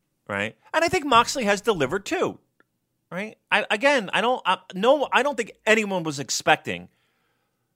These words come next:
five-star classics, right? You were expecting with Jon Moxley, high energy,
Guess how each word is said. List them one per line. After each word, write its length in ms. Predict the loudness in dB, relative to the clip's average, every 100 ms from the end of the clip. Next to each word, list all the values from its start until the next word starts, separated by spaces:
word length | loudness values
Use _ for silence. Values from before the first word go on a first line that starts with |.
| _ _ _
five-star 400 | 6 6 6 2
classics, 580 | 4 4 4 -6 -20 -20 _ _ _ _
right? 220 | -8 -8 -8
You 100 | -6
were 60 | -6
expecting 640 | -2 -2 -2 -4 -10 -16 _ _ _ _ _ _ _ _ _ _ _ -14
with 160 | -12
Jon 260 | -2 0 2
Moxley, 440 | 2 0 -2 -10 _ 0
high 260 | 8 10
energy, 440 | 10 4 0 -4